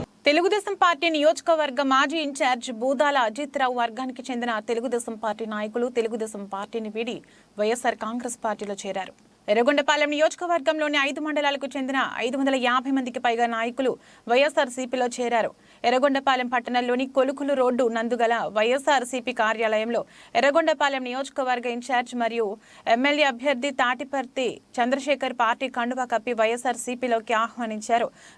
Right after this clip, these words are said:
వైసీపీలో చేరిన వారు మాట్లాడుతూ, సీఎం జగన్ చేస్తున్న అభివృద్ధి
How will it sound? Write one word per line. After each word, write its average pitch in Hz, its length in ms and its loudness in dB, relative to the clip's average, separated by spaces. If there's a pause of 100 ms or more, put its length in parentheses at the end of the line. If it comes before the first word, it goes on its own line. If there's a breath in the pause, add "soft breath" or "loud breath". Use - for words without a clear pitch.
(120)
వైసీపీలో 330 460 4 (100)
చేరిన 294 200 2 (100)
వారు 269 80 2 (100)
మాట్లాడుతూ, 254 560 -2
సీఎం 285 280 0 (120)
జగన్ 269 320 0
చేస్తున్న 262 260 -2 (100)
అభివృద్ధి 247 340 -4